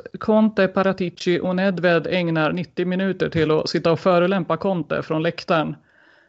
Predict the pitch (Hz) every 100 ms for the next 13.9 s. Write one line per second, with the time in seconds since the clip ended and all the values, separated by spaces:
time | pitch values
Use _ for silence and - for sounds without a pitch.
0 | _ _ _ _ _ - - - - -
1 | 208 240 208 180 190 175 175 - 185 190
2 | 180 175 190 185 170 160 160 - 190 170
3 | - - 156 151 139 151 151 151 151 -
4 | 233 269 - - - 175 190 175 180 170
5 | 165 156 151 151 160 160 - 165 175 -
6 | 156 160 156 190 180 170 156 156 160 -
7 | 196 151 - 165 160 160 156 151 151 147
8 | - 190 175 - - - - - 160 151
9 | - 151 156 156 - - - 151 151 156
10 | 156 160 147 143 165 170 185 190 185 175
11 | 175 165 160 156 - 165 156 156 160 151
12 | 151 147 - 151 143 151 147 151 151 -
13 | - 156 160 160 160 170 156 151